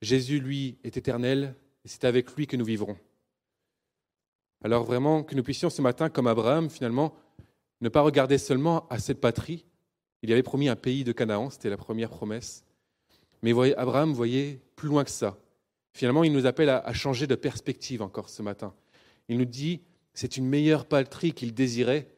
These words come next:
Eh bien, nous, ce matin, nous voulons désirer encore cette meilleure patrie. Nous ne voulons pas seulement nous arrêter à ce que voient nos yeux,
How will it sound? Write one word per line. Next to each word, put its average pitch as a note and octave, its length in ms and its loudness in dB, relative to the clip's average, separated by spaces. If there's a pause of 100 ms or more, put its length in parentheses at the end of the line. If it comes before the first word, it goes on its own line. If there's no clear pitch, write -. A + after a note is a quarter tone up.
(220)
Eh A#2 80 -4
bien, G#2+ 160 -2
nous, C3 160 -2
ce B2+ 160 -8
matin, A#2+ 240 0
nous B2 140 0
voulons A#2+ 240 -2
désirer A#2+ 380 -2
encore A#2+ 200 -6
cette - 160 -12
meilleure A#2 220 -2
patrie. - 400 -8 (640)
Nous B2+ 100 4
ne C3+ 60 4
voulons C#3 120 6
pas D#3 120 4
seulement D3 260 2
nous C#3 160 4
arrêter B2+ 280 4
à C3+ 40 2
ce - 80 -8
que C#3 80 4
voient C3+ 220 6
nos D3+ 80 4
yeux, D3 400 2